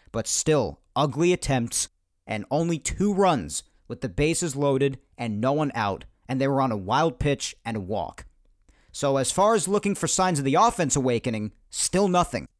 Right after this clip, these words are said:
But the Yanks did close it out, they sealed the deal,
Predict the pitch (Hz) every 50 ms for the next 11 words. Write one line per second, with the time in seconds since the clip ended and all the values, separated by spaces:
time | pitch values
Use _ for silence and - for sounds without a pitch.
0 | _ _ _ _ _ _ _ _ - 147 - - 139 127 135 143 143 139 - -
1 | - 104 143 180 175 - - - 180 185 190 170 180 190 156 139 135 143 - -
2 | _ _ - 113 107 - - - - 147 175 180 160 156 180 139 117 143 139 135
3 | 135 131 120